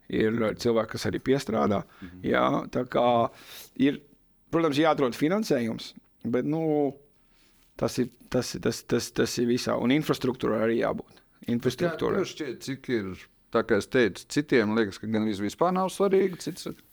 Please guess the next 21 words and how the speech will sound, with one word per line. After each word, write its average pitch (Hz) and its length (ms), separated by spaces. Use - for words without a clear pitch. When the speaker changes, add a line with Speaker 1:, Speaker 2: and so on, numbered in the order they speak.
Speaker 1:
Es - 220
Speaker 3:
kā 170 160
Speaker 1:
nezinu, 175 240
vai 170 120
mēs 170 360
vispār, 147 480
kā 123 160
mēs 117 300
esam, 123 200
kurā, 120 300
kā, 139 180
teiksim, 113 460
vai 113 120
mēs 110 220
varam 117 240
tik, - 160
mums 113 300
tik 117 120
daudz 110 240
finansiāli 113 600
piesaistīt 113 640